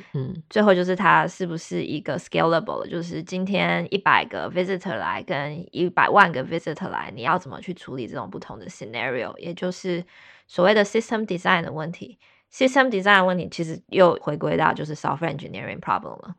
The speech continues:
Speaker 1: 关于 product D S、M L E，我们聊了很多，希望对小宇宙上 Serenity 这位朋友有所帮助。在其他的平台上，我们也有收到一些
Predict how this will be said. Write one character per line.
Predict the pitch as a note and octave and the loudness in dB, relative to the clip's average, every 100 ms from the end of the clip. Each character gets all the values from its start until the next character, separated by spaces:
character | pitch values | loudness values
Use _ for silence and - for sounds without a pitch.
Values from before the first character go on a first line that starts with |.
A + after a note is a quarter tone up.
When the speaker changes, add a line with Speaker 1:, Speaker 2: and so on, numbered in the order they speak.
| _ - | _ 0
Speaker 1:
关 | F#3 F#3+ | 4 6
于 | F3 E3+ E3+ _ | 6 4 2 _
product | - F#3+ F3+ | 4 4 6
D | F3+ | 4
S、 | F3 D#3+ - | 6 4 0
M | D#3 D#3 | 0 2
L | D#3+ | 2
E， | E3+ D#3 | 2 2
我 | C3+ | 0
们 | C#3 C#3 | -2 -2
聊 | B2+ | -2
了 | C3 | -2
很 | D3+ B2+ | -2 0
多， | C#3 C#3+ | 0 0
希 | - G3 | 4 8
望 | F#3 E3 D#3 | 10 8 6
对 | D3+ C#3+ C3+ _ _ | 4 4 2 _ _
小 | - C#3+ | 2 4
宇 | D3 | 4
宙 | C3 E3+ D3 | 4 2 4
上 | D#3 C#3+ D3 | 2 0 -2
Serenity | - D#3+ D3 F#3+ F3 | -4 2 4 4 2
这 | D3 | 2
位 | C#3 | 2
朋 | C3+ - C#3+ | 0 -4 -2
友 | C#3+ C#3 | -2 0
有 | C3+ | -2
所 | - D3 | -4 -4
帮 | - D#3+ | -4 -4
助。 | G#3 G#3+ - - - - _ | -10 -16 -20 -20 -20 -20 _
在 | - F#3 | 6 6
其 | - F3+ | 6 4
他 | A3 | 6
的 | |
平 | A#3 D3+ | 4 4
台 | C#3+ | 4
上， | D#3 C#3+ | 4 2
我 | |
们 | C3 C#3 | 2 2
也 | C#3+ | 4
有 | C#3+ B2+ - | 4 2 -2
收 | - F3 | 0 2
到 | E3+ D#3+ | 6 6
一 | D3 D3 | 6 0
些 | - D#3 D3 C#3+ | 0 2 2 2